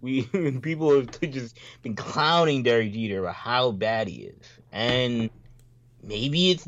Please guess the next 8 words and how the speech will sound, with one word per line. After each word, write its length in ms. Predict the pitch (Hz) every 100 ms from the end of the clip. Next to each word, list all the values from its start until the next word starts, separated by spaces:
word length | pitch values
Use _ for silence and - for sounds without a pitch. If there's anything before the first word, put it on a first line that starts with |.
| -
maybe 460 | 131 131 190 214 214
it's, 160 | 202 -
it, 220 | - 180
it 60 | 180
was 140 | 180
justified. 720 | 170 180 180 180 165 180 185 -
Like, 360 | - 135 131 - - - _ -
but 220 | 139